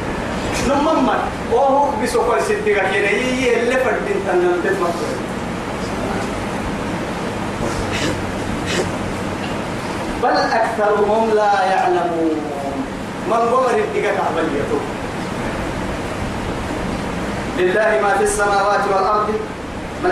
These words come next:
حين أعلم كيما حين بارو يلي هني ملك الله. وأنت أيضا ملك الله. أتوك إني كاي حنها كاي، كاي ملكي. يا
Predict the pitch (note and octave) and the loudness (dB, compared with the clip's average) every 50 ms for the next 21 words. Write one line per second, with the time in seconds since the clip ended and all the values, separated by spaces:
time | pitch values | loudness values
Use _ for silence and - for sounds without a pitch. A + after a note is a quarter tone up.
0 | F#3 G3 G#3+ A3+ G3 G3+ G3+ G3+ G3 - G#3+ G#3+ A3 G#3+ G#3 G3 - G3 G#3+ A3+ | 0 2 2 2 2 2 2 0 0 0 2 2 2 2 0 0 0 0 2 2
1 | A3 A3 G#3 G#3+ G3+ A3+ A3 A3 - - - - - F3 A3+ B3+ B3+ A#3+ A#3 A#3 | 4 4 4 4 4 4 2 2 0 -2 -4 -4 -2 0 2 2 2 2 2 2
2 | A3+ A3+ G#3+ G#3 G3+ F3+ F3 F3 - - - A#3 D#4+ E4+ D#4+ - C4 A#3 - A3+ | 4 4 4 4 2 2 2 0 0 -2 0 2 2 2 2 4 4 4 4 4
3 | A3 A3+ A3+ - - - - - - - - - - - - - - - - - | 2 2 0 -2 -4 -4 -4 -4 -2 -2 -2 -2 -2 -2 -2 -2 -2 -2 -2 0
4 | - - - - - A#3 A3+ A3+ A3+ A#3 A#3 A3+ A3+ A3+ A#3 A3+ A3+ A3+ G#3+ A3 | 2 2 2 2 2 2 2 2 2 4 4 4 4 4 4 2 2 2 2 2
5 | A3 A3 A3+ A3+ - - - - - - - - - - - - - - - - | 2 2 0 0 -2 -4 -6 -6 -6 -6 -6 -6 -6 -6 -4 -4 -6 -6 -4 -2
6 | F4+ F4+ C#4 C4+ - A4 G#3 A3 A#3 A#3 A#3 A#3+ A#3+ A#3+ A3 A3 G#3+ G#3+ G#3+ G#3+ | 0 0 2 2 2 4 4 4 4 4 4 4 4 4 4 2 2 2 2 2
7 | G#3 G3+ A3 A3+ A#3 A#3 - - - - - - B3+ C#4 C#4 C4+ B3 C4+ D4 D4+ | 2 2 2 2 2 0 0 -2 -4 -4 -2 0 2 2 2 2 2 2 2 2
8 | C#4+ A#3+ G#3 G3+ F3+ F3 F3+ - - - - - - - - - - - A4+ - | 4 4 2 2 2 0 -2 -2 -2 -2 -4 -4 -4 -4 -4 -2 0 2 2 4